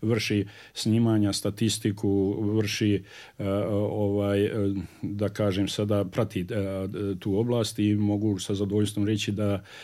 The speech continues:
e, svake godine se smanjuje i broj udesa, pogotovo sa smrtno stradalima. Nije to ono još uvijek što mi želimo,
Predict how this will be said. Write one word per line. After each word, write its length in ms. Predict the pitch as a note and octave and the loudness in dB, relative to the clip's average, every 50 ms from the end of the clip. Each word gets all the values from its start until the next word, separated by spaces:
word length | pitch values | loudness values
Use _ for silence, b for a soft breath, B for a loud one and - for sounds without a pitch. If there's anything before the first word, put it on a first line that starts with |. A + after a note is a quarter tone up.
| B B B | B B B
e, 180 | - G2 F#2+ G2 | -8 -6 -6 -4
svake 360 | - - G#2+ G#2 G#2 - G#2 | -4 -4 -4 -4 -2 -2 -2
godine 280 | G2+ G#2+ G2+ G2+ G#2 F2+ | 0 0 0 0 0 -2
se 140 | - - | -2 -4
smanjuje 360 | F#2 - G2+ G2+ G#2 G2+ F#2+ F#2+ | -4 -2 0 2 2 2 2 0
i 40 | |
broj 220 | F#2 G#2+ A2 G2+ G2 | 0 2 2 2 2
udesa, 380 | G#2+ A2+ A2 G#2+ G2+ - G#2+ | 2 2 2 0 0 -2 -4
pogotovo 460 | G#2+ G#2 G2+ G2 G2 G2 - - A2 G2+ | -6 -6 -6 -6 -6 -6 -4 -4 -4 -4
sa 140 | - - | -4 -4
smrtno 340 | F2+ - - A2 G#2 G#2 G#2+ | -4 -2 -4 -4 -4 -4 -4
stradalima. 580 | G2 - - A#2+ A#2 B2 A#2+ G#2+ F2+ F2 F2 F2+ | -4 -2 -2 0 0 2 2 2 0 0 2 2
Nije 300 | G2+ G#2 A2+ A2+ G2+ G2+ | 4 4 4 4 2 0
to 160 | - G2 F#2+ | -4 -6 -4
ono 220 | F#2+ G2+ G2 F#2 F#2 F2 | -4 -2 -2 -2 -4 -4
još 220 | - A2 F#2+ - - | -4 -6 -6 -2 -2
uvijek 220 | G2+ G2 F#2+ F2+ | -2 -2 -2 -4
što 260 | - - - G2 F#2 F2+ B B B B B B B B | -4 -2 -2 -2 -2 -2 B B B B B B B B
mi 200 | G#2+ G#2+ G#2+ G2+ | 2 4 4 4
želimo, 480 | F2+ G2 A2 B2 B2+ A#2+ A#2+ A#2+ G#2+ | 2 2 2 4 4 4 4 2 0